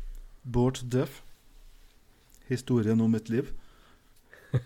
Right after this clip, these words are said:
Speaker 1: Det var, det var kanskje det, det nærmeste på plata her som er sånn klassisk punk, føler jeg.
Speaker 2: Ja. Mm.
Speaker 1: Så det er jo litt sånn i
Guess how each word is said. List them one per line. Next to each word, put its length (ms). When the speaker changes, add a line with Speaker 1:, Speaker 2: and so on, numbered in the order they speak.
Speaker 1:
Det 240
var, 160
det 240
var 80
kanskje 260
det, 140
det 100
nærmeste 600
på 100
plata 300
her 180
som 140
er 100
sånn 200
klassisk 560
punk, 300
føler 240
jeg. 400
Speaker 2:
Ja. 300
Mm. 240
Speaker 1:
Så 160
det 60
er 20
jo 80
litt 160
sånn 240
i 120